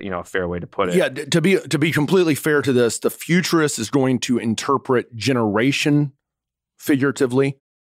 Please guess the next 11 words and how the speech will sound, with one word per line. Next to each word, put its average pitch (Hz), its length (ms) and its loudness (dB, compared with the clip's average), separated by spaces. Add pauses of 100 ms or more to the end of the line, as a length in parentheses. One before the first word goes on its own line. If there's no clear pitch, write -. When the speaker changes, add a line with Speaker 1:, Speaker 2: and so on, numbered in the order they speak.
(200)
Speaker 2:
and 120 200 0
return 123 580 0
literally. 107 580 0
Speaker 1:
Yep. 113 180 -2 (180)
Speaker 2:
And 127 140 -2
the 120 60 0
preterist 151 480 -2
is 123 80 -2
going 131 220 2
to 117 240 4 (360)
interpret 123 540 0